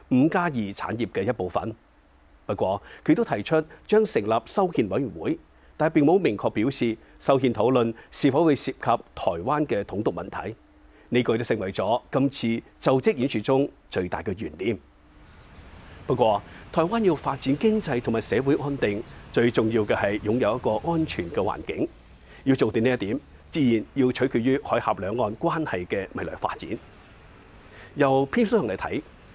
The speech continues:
蔡英文嘅就職演說喺兩岸關係部分嘅着墨並不多，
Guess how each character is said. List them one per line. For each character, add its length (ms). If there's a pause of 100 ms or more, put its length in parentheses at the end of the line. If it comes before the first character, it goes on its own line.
(180)
蔡 200
英 180
文 200
嘅 260
就 160
職 100
演 180
說 180 (360)
喺 180
兩 200
岸 140
關 280
係 220
部 180
分 220
嘅 200
着 220
墨 180 (220)
並 120
不 120
多， 240